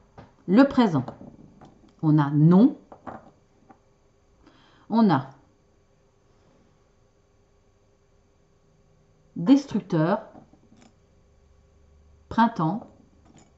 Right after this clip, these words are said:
échange, souffrance, confiance. Bon, alors dans le présent,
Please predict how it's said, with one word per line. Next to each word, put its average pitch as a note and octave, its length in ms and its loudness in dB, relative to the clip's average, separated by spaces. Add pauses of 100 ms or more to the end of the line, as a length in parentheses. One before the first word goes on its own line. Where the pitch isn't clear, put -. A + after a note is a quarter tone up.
(1200)
échange, F3+ 640 -4 (960)
souffrance, - 800 -10 (1040)
confiance. - 640 -10 (1800)
Bon, A#3+ 300 6 (240)
alors G#3 260 6
dans D#4 160 8
le F#4 140 6
présent, G#3+ 720 4